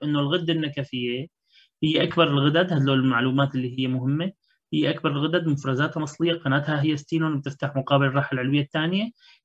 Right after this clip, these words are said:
ليش نحن بيهمنا مكان فتح القناة؟ لحتى إذا كان في مثلًا أي آفات على القناة، مثلًا حصيات، وذمة بالهي، بعرف وين بدي أدور عليها، أو إذا مثلًا تورمت النكفة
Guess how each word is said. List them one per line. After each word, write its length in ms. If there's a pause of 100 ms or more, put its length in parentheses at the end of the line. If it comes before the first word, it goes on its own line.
ليش 240
نحن 160
بيهمنا 360
مكان 340
فتح 380
القناة؟ 880
لحتى 380
إذا 440 (480)
كان 200
في 160
مثلًا 580
أي 200
آفات 440
على 180
القناة، 520
مثلًا 440
حصيات، 880
وذمة 340
بالهي، 380 (300)
بعرف 300
وين 140
بدي 200
أدور 380
عليها، 400
أو 320
إذا 140
مثلًا 540 (160)
تورمت 480
النكفة 520